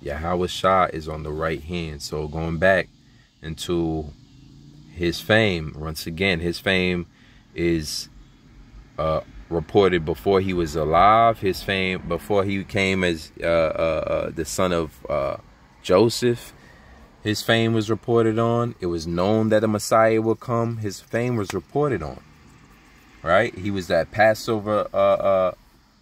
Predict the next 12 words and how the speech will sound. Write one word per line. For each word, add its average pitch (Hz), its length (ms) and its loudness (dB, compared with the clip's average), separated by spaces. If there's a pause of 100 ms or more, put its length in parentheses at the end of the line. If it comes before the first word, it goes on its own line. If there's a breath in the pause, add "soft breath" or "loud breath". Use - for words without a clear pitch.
he 110 80 -8
was 85 300 -10
the 85 200 -8
Passover 107 640 2
angel, 113 440 -2 (320)
death 113 320 4
angel. 113 400 -6
His 107 240 -8
fame 131 320 -4
was 120 180 -4
reported 170 540 -4
on, 62 140 -14